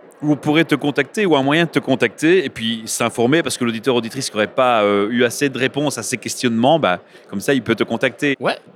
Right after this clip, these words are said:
Speaker 2: sans problème, davidlezé point com, plutôt facile, tout attaché.
Speaker 1: Tout simple. Et sur LinkedIn, j'imagine qu'on peut te
Speaker 2: Sur
Speaker 1: contacter.
Speaker 2: LinkedIn aussi, je passe pas mal, j'aime bien échanger. Souvent, je demande du feedback sur mes confs.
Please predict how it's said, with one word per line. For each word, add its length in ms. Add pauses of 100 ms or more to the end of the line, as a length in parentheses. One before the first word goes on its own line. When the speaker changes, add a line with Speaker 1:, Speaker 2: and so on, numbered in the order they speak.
(120)
Speaker 2:
sans 220
problème, 400
davidlezé 440
point 140
com, 280 (100)
plutôt 200
facile, 320
tout 120
attaché. 440 (100)
Speaker 1:
Tout 80
simple. 360
Et 80
sur 200
LinkedIn, 320
j'imagine 260
qu'on 100
peut 80
te 40
Speaker 2:
Sur 100
Speaker 1:
contacter. 240
Speaker 2:
LinkedIn 200
aussi, 280
je 80
passe 160
pas 260
mal, 240
j'aime 180
bien 160
échanger. 580
Souvent, 280
je 40
demande 200
du 80
feedback 340
sur 120
mes 120
confs. 280